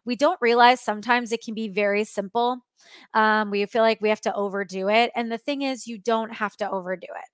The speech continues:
So that's number one. Number two, um, is that we are nervous. Uh, we are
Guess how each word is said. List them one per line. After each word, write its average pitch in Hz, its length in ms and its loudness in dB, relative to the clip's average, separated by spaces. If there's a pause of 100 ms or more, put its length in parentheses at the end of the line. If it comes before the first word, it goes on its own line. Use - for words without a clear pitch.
So - 140 -14
that's 220 240 4
number 190 260 -4
one. - 380 -12 (340)
Number 277 320 0
two, 302 800 0
um, 226 560 0 (160)
is 240 380 4 (100)
that 240 180 6
we 262 200 0
are 240 420 2
nervous. 214 920 -6
Uh, 202 220 4 (120)
we 233 220 -2
are 202 580 2